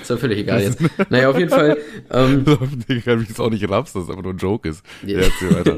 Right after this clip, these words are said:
Speaker 1: <laughs> Naja, die Gruppe heißt, also beispielsweise, die erste Gruppe, die man so findet, heißt Kreis Soest, hat ein Feltin als Profilbild, also was jemand
Speaker 2: Ah.
Speaker 1: selber abfotografiert hat und einen Affen-Emoji, der sich die Augen zuhält. Und dann dachte ich, okay, das wird ja so eine süße Gruppe sein von so einer Gabi oder so, was weiß ich.
Speaker 2: <laughs>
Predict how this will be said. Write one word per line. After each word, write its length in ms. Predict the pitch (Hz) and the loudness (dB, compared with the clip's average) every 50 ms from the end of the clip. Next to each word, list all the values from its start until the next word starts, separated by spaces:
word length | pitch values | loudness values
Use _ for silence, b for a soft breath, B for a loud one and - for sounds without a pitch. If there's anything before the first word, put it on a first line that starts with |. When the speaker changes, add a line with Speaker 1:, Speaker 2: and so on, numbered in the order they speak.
| - - | -2 -8
Speaker 1:
<laughs> 120 | - - 101 | -14 -8 -2
Naja, 180 | 101 117 120 | 2 2 4
die 80 | 120 135 | 4 2
Gruppe 260 | 131 156 160 160 160 127 | 2 0 0 0 0 2
heißt, 260 | 131 131 131 - 113 123 120 - | 2 2 2 0 -2 -4 -4 -2
also 200 | - 120 127 123 | -2 -2 -2 0
beispielsweise, 640 | 120 120 127 123 127 - 113 - - - 101 98 104 | 2 2 2 2 2 -2 -4 -6 -4 -4 -4 -4 -2
die 120 | 110 113 | 0 0
erste 260 | 110 143 156 - 160 | 0 0 2 0 -2
Gruppe, 300 | 143 143 160 156 - 156 | 0 0 0 2 2 2
die 80 | 135 127 | 2 4
man 120 | 131 123 | 2 2
so 80 | 117 120 | 2 0
findet, 320 | - - 156 156 156 151 | 0 0 0 0 0 0
heißt 280 | 127 135 131 131 131 - | 2 2 2 2 0 -4
Kreis 300 | - - 110 110 104 110 | -6 0 0 2 2 2
Soest, 360 | 117 131 143 175 202 202 - | 2 4 6 6 4 4 2
hat 160 | 135 123 98 | -2 -4 -2
ein 80 | 180 - | -4 -6
Feltin 400 | - - 135 147 156 - 196 190 | -2 2 2 2 2 2 0 0
als 220 | 190 180 - - | 0 -2 -4 -4
Profilbild, 580 | - 160 - - 180 175 175 175 185 190 190 190 B B B | -8 -10 -10 -4 0 0 2 4 2 2 0 -2 B B B
also 160 | - 113 113 | -6 -2 0
was 100 | 123 120 | 0 2
jemand 220 | 110 104 101 107 | 2 2 2 4
Speaker 2:
Ah. 40 | 107 104 | 4 2
Speaker 1:
selber 180 | 98 98 92 87 | 2 2 2 2
abfotografiert 640 | 85 82 147 - 185 175 156 160 151 - - 151 151 | 2 0 0 0 0 0 0 0 -2 0 0 0 0
hat 80 | 151 - | 0 -2
und 160 | - 151 147 131 | -2 -2 0 0
einen 80 | 143 | 0
Affen-Emoji, 640 | - - 120 - - 104 113 120 117 117 117 - - | -2 -2 -4 -2 -2 0 2 4 4 2 2 0 0
der 140 | 123 117 113 | 2 2 2
sich 100 | 113 113 | 2 0
die 140 | - - - | -2 -2 -2
Augen 240 | 101 95 98 98 - | -2 -4 -4 -6 -8
zuhält. 380 | - 98 98 98 104 101 - B B B B B B | -8 -8 -6 -4 -6 -6 -6 B B B B B B
Und 160 | - - 113 | -6 -4 -2
dann 120 | 117 117 | 0 0
dachte 220 | 113 - - - 147 | 0 0 -2 -2 -6
ich, 80 | 127 | -6
okay, 220 | 120 - - - 98 | -6 -6 -4 -4 -4
das 160 | 101 101 - | -4 -2 -4
wird 120 | 127 123 | -2 0
ja 100 | 135 120 | 0 2
so 80 | 117 127 | 2 0
eine 100 | 123 120 | 0 0
süße 300 | 117 139 156 151 - 135 | 0 -2 -2 -2 -4 -4
Gruppe 240 | - 165 156 160 143 | -4 -4 -2 0 2
sein 240 | 131 135 131 143 139 | 2 4 2 4 2
von 160 | 135 123 120 | 0 2 2
so 60 | 127 | 2
einer 200 | 120 120 117 117 | 4 4 2 2
Gabi 380 | 127 131 139 156 151 151 143 135 | 4 4 4 2 2 4 4 6
oder 160 | 135 135 127 | 6 6 6
so, 180 | 123 131 120 | 4 2 2
was 140 | 117 101 - | 0 -2 -2
weiß 160 | - 143 131 | -4 -2 0
ich. 140 | - - - - | 0 0 -2 -4
Speaker 2:
<laughs> 60 | - | -6